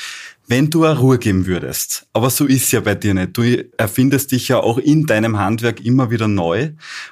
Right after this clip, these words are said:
und es gibt ja ständig neue Projekte. Ich hab zum Beispiel mitbekommen, du hast einmal Sneaker produziert, die man als Bausatz kaufen hat können, beziehungsweise die du dann auf Wunsch, äh, zusammengenäht hast. Und es gibt viel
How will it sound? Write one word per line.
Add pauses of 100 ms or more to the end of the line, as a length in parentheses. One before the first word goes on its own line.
und
es
gibt
ja
ständig
neue
Projekte.
Ich
hab
zum
Beispiel
mitbekommen,
du
hast
einmal
Sneaker
produziert, (500)
die
man
als
Bausatz
kaufen
hat
können, (120)
beziehungsweise
die
du
dann (480)
auf
Wunsch,
äh,
zusammengenäht
hast. (260)
Und
es
gibt
viel